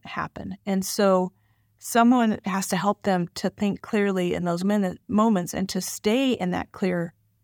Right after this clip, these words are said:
clearer thinking rather than waiting till they explode and then being like, "Well, you just, um, can't handle losing," or "You're just mad because somebody else got something you wanted," or, you know, it's,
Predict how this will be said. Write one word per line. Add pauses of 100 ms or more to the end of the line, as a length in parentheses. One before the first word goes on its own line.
clearer
thinking
rather
than (360)
waiting
till
they
explode
and
then
being
like,
"Well, (280)
you
just, (180)
um,
can't
handle
losing,"
or (400)
"You're
just
mad
because (200)
somebody
else
got
something
you
wanted,"
or, (300)
you
know, (340)
it's,